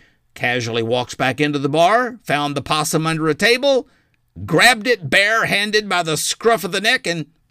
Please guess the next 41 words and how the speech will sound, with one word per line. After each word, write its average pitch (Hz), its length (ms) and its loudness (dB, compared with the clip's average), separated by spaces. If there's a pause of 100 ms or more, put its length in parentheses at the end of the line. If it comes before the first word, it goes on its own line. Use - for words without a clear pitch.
(140)
casually 107 560 -4
walked 127 320 -2
right 151 180 -2
back 170 240 0
outside 208 540 0
and 175 180 -8
let 139 160 -2
it 170 160 -8
go. 101 300 -6 (1300)
Now, 147 100 -4
somebody 190 400 0
got 156 140 0
the 147 60 -4
whole 151 160 0
thing 160 180 -4
on 139 140 -2
video. 143 340 -2 (160)
A 135 80 -8
few 269 220 0
people 165 320 0
even 156 240 -2
cheered 233 560 -2
when 147 380 -6
they 139 100 0
saw 175 220 0
the 151 120 -6
thing 156 240 -4
run 170 240 0
off. - 380 -4 (540)
Others 131 360 -4
didn't 135 480 -6
know 151 300 0
still 139 500 -2
what 151 160 2
it 123 140 -4
was. 120 580 -4 (460)
Was 107 180 -2
it 104 80 -2
a 95 60 -2
weird 113 400 0
dog? 143 580 -2